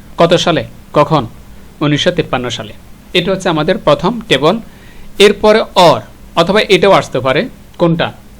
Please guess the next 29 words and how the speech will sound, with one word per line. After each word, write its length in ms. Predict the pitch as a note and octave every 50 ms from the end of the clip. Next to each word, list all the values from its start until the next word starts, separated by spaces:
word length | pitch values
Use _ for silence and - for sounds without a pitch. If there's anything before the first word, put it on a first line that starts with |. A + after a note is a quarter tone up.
| - - - - - - - - - - -
দ্বিতীয় 500 | C#3 C3+ C3+ F3 F#3+ F3+ F#3 F#3 F3 E3+
টেবল 460 | F3 F3 D#3 D3 E3+ E3+ F3 F3 - - - -
যেটা 280 | D3 C#3 D3 D3 C#3+
রয়েছে, 380 | C#3 C3+ C3+ C#3+ - - F#3 E3+
যেটা 380 | D#3 C#3+ D3+ - G3 G3 B3+ B3+ - - - - -
রাজশাহী 400 | D3 D3 D3+ D3+ - - G3 F#3+
বোর্ডে 180 | F#3 F#3+ F#3 F#3+
আ-, 160 | F#3 F3+ F3+ - -
এসেছিল 500 | G3 F3+ D3+ - F3+ E3+ F3 G3+ G3 F#3+
সতেরো 300 | E3+ - D#3+ - C#3+ C3+
সালে। 240 | B2 - B2 A#2 A2+ - - - - - - - - - - - - - - - - - - - - - - - - - - - - - - - - - - - - - - - - -
তো 320 | F3 E3+ E3 E3 - - -
প্রথম 300 | - G3 F#3+ F#3+ A3+ A#3
করে 140 | A3+ A3 G3+
যেমন 260 | F3 G3 G3 G3 G3+
কম্পোস্ট, 640 | F#3 - F#3+ F#3 F3+ E3 F3+ G3+ G#3+ G#3 - - - - - - - -
যেটা 240 | D#3+ D#3 F3 E3+
এডিটর, 500 | E3 E3+ - - - G#3+ G3+ - F3 E3+
আহ, 340 | F#3 - - - - - -
এডিটর 340 | D#3 D3 D3 E3 G3 - A#3
হিসাবে, 540 | F#3 F3 F3+ - F#3+ F3 E3 E3 E3+ E3+ E3+ - - -
আহ, 560 | - - - - - D3+ C#3 C3 B2+ B2 B2+
এডিটর 260 | C#3 D3+ D#3+ F3+ F#3+
হিসাবে 240 | F3+ E3+ F3+ F#3+ F3+
ছিলেন 380 | E3 E3+ F3+ D#3+ E3+ F#3 G#3+ A3+ - - - - - -
কিসে? 380 | G3+ F#3+ - - F#3 D3 A#2 - - - - - - - - - - - -
ওই 140 | F3+ F3
সুরজ 320 | E3+ - G3 F3 F3+ E3+ F3 -
পত্রিকার। 380 | F3 E3+ D#3+ D3+ D3 D3 A#2+